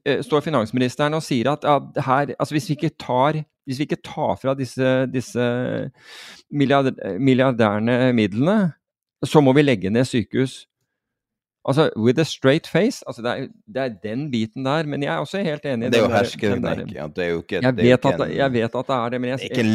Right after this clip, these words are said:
Speaker 2: legitim diskusjon, og så er jo oljefondet, man kan ha det i bakhodet, at det er
Speaker 1: Ja.
Speaker 2: tolv tusen milliarder akkurat nå, så, altså, jeg tror Norge har noe å rutte med, men det betyr ikke at man ikke skal bli beskattet for ting, men, men det er, du kan, du kan droppe forakten, du kan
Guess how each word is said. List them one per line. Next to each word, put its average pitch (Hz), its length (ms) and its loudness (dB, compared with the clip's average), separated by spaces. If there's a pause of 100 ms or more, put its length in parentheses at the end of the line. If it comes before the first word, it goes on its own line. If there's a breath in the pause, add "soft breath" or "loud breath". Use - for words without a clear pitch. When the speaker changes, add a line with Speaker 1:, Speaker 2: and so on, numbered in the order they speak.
Speaker 2:
legitim 87 580 0
diskusjon, 85 720 -8
og 87 80 -8
så 113 80 2
er 110 80 6
jo 92 140 2
oljefondet, 87 520 -2
man 78 140 -8
kan 87 160 -4
ha 85 160 0
det 87 140 -2
i - 80 -14
bakhodet, 73 420 -10
at 90 80 -12
det 82 80 -8
er - 60 -12
Speaker 1:
Ja. - 20 -16
Speaker 2:
tolv 82 220 -8
tusen 85 340 -12
milliarder 76 400 -10
akkurat 78 240 -16
nå, 80 140 -14 (100)
så, 90 160 -8 (480 loud breath)
altså, 98 240 -4
jeg 101 140 -4
tror 127 180 0
Norge 101 300 0
har 87 100 -2
noe 95 160 -2
å 82 140 -4
rutte 95 320 -8
med, 67 180 -10 (320)
men 101 140 -2
det 104 80 -6
betyr 107 260 0
ikke 135 240 0
at - 80 -12
man 82 160 -6
ikke 95 160 -10
skal 80 160 -8
bli 80 80 -12
beskattet 85 640 -6
for 71 240 -6
ting, 76 320 -10
men, 90 220 -4 (340 soft breath)
men 104 160 -4
det 113 80 2
er, 117 240 4 (240)
du 113 180 -8
kan, 123 280 0 (180)
du 107 80 -6
kan 127 160 0
droppe 131 400 0
forakten, 135 480 -2
du 117 80 -2
kan 104 160 0